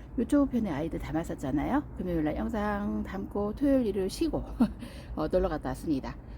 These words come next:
놀러 갔다 와서, 음, 오늘은 여기 옆에, 옆에 아이들 요쪽 편에 보세요. 세상에나 이렇게나 아름답게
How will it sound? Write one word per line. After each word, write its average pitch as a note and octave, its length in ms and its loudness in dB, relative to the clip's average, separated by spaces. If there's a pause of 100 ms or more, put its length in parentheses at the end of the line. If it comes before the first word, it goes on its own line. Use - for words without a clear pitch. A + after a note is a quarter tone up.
(100)
놀러 D#3+ 160 0
갔다 C#3 240 -4
와서, G3 300 0 (140)
음, F3 120 2 (140)
오늘은 F3+ 340 2
여기 F3+ 220 2
옆에, A3 380 2 (380)
옆에 F#3+ 260 2
아이들 E3 560 4
요쪽 D#4 520 8
편에 G#3+ 200 4
보세요. D#3 360 -2 (100)
세상에나 E3+ 680 2
이렇게나 B3+ 680 6 (340)
아름답게 C#4+ 600 8